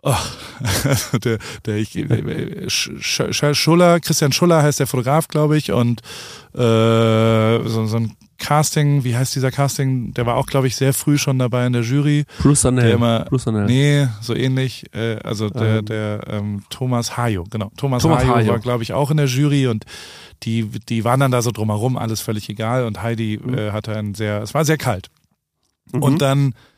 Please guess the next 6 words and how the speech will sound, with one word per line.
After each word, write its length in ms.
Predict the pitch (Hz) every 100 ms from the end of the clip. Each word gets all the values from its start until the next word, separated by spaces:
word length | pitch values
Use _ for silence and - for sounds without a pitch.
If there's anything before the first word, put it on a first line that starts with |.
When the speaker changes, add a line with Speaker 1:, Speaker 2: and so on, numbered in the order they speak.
| _ _ _ _
Speaker 1:
wollte 380 | 120 135 139 -
ich 280 | 151 185 -
so 100 | 175
ein 160 | 147 107
bisschen, 920 | 131 170 - - 175 175 170 175 175 _ _ _ _ _ _ _ _ _ _ _ - - - - - -
ähm, 680 | 131 127 123 123 123 139